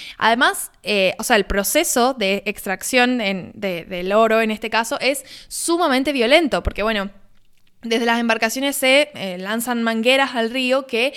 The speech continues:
succionan la tierra del fondo y co-, como venga, digamos, con, con todo lo que, lo que incluya. Y eso, eso que se extrae se filtra, se separa el oro y todo el, el resto de cosas se devuelve al río.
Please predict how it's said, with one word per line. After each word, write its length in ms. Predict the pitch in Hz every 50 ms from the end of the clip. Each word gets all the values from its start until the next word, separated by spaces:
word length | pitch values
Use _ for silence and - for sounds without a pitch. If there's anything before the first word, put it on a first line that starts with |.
| - - -
succionan 540 | - - 233 214 - - 302 339 349 359 302
la 120 | 240 208
tierra 220 | 208 240 240 247 233
del 100 | 214 220
fondo 480 | - 247 240 240 247 277 302 294 - -
y 180 | - 214 -
co-, 220 | - - - - - -
como 200 | - 196 190 190
venga, 280 | 220 262 254 226 214 208
digamos, 260 | 214 214 214 220 226
con, 220 | - 208 190 185
con 240 | - - 202 202 202
todo 260 | 202 226 240 247 254
lo 160 | 247 226 214
que, 180 | 226 214 196 -
lo 160 | 202 202 202
que 100 | 202 214
incluya. 680 | 202 202 208 196 247 254 254 240 226 202 220 233 262 - - - - - - - - _
Y 140 | 311 302 339
eso, 520 | 370 349 - - 339 320 330 320 320 302 -
eso 180 | 302 - 320
que 80 | 311 311
se 80 | 285 302
extrae 380 | 294 - - 302 302 311 311
se 160 | - - 214
filtra, 580 | 202 - 277 285 277 240 214 233 220 226 - - - - - - - _
se 320 | - - - - 196 190
separa 420 | 190 - 180 - 208 247 311 277 214
el 100 | 185 202
oro 360 | 202 202 196 190 214 320 - - - - - _
y 440 | - 254 277 302 330 320 - _ _ _ _ _ _ _ _ _ _
todo 320 | - 247 247 254 262 262
el, 240 | 254 254 254 254 247 -
el 140 | 226 226
resto 280 | 220 240 262 247 - 285
de 60 | 269
cosas 300 | 269 277 269 - 339 330
se 120 | - 294 233
devuelve 600 | 208 196 190 214 220 226 220 214 214 226 233 -
al 180 | 180 180 175 170
río. 300 | 190 185 180 - 107